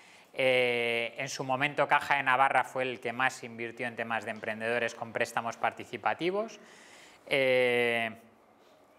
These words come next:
y bueno, por ahí hay opciones de los bancos. Ahora no puedes ir a cualquier banco, al director y pedirle dinero porque es cierto que no lo,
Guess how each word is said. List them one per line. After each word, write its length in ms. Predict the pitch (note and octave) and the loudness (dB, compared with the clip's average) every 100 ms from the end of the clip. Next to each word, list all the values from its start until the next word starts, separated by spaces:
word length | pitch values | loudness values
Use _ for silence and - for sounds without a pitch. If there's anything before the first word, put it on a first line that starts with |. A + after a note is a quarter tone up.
| - - - - - | -20 -20 -20 -12 0
y 80 | |
bueno, 260 | C#3+ C3 - | 2 2 2
por 140 | C3 | 2
ahí 160 | C#3+ D#3 | 4 4
hay 160 | D#3+ D#3+ | 4 4
opciones 400 | D#3 E3+ E3 D#3 | 2 0 2 2
de 100 | D#3+ | 2
los 160 | D#3+ | 2
bancos. 400 | D3+ F#3 A3 G#3+ | 0 0 0 2
Ahora 160 | C3+ B2 | 2 2
no 140 | B2 | 0
puedes 320 | B2+ C3+ B2+ D3+ | 0 2 2 0
ir 80 | B2 | 0
a 80 | A#2 | 0
cualquier 340 | A2+ A2+ B2 | -2 -2 0
banco, 320 | C3+ D3 F3 | 0 0 2
al 240 | D3+ A#2+ A2+ | 4 2 -4
director 480 | A2+ A2 - C#3 D3+ | -6 -6 -2 0 0
y 80 | D3 | -2
pedirle 440 | A2+ A2+ A#2 A#2 | -4 -4 -2 -2
dinero 340 | A#2+ A#2+ C#3 D3+ | -2 -2 -2 -2
porque 240 | A#2 G#2+ | -6 -6
es 80 | G2+ | -8
cierto 300 | - G#2+ A2+ | -8 -6 -6
que 80 | A2 | -4
no 140 | G#2 | -4
lo, 240 | G2+ G2 | -4 -6